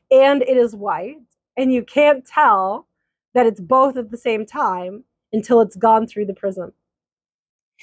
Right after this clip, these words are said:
And that is where we get the concept of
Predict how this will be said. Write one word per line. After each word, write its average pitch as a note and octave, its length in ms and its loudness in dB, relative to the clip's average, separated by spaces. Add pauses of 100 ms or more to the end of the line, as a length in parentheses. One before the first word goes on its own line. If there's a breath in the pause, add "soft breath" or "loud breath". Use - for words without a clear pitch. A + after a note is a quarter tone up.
(320 loud breath)
And B3+ 460 2 (380)
that B3 260 2
is C4 180 -2
where A#3+ 200 0
we A3 80 -6
get A#3 180 -6
the G#3 80 -10
concept A3+ 720 -4
of G3 280 -2